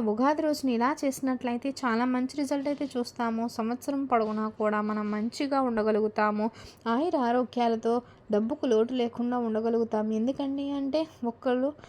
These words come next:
పాలయ్యే పదార్థం కాదు, అవి సంవత్సరం పొడవునా నిల్వ ఉంటాయి. అదేవిధంగా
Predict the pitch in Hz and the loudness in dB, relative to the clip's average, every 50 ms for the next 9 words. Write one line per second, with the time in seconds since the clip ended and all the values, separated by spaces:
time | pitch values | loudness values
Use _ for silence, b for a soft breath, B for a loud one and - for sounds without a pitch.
0 | B B B B - - - - 240 226 226 240 269 294 285 285 285 277 262 262 | B B B B -20 -14 -4 0 2 2 4 4 4 4 2 2 2 0 0 0
1 | 254 254 254 247 233 226 247 247 254 254 254 240 233 233 254 247 226 226 220 220 | 0 2 2 2 2 0 -2 -2 0 2 2 2 4 4 2 2 2 0 -2 0
2 | - 220 220 226 226 - 277 285 277 277 262 277 262 247 247 247 247 247 240 226 | -2 -2 -2 -2 -2 -2 -2 0 0 0 0 0 0 0 0 0 0 0 0 0
3 | 214 208 214 233 254 247 240 233 226 - 226 214 214 220 214 202 202 202 226 254 | 2 2 2 2 2 2 0 -2 -2 -2 0 0 0 0 0 0 2 2 4 4
4 | 269 277 262 277 269 269 269 262 | 2 2 0 -2 -2 -2 0 0